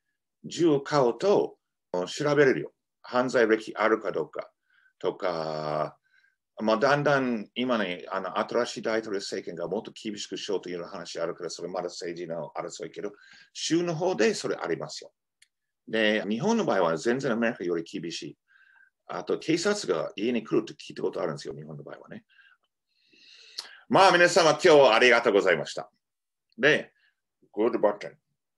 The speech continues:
高評価ボタンも押してください。で、登録もして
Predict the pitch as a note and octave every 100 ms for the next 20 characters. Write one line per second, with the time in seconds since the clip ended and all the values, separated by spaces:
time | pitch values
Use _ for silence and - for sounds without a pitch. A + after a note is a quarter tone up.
0 | _ - G2 A2+ A2+ A2 G#2 G#2+ F#2+ D2+
1 | C2 - E2+ - F2+ - D2 - - _
2 | _ - - _ _ - - D#3 D#3+ A2+
3 | - - E2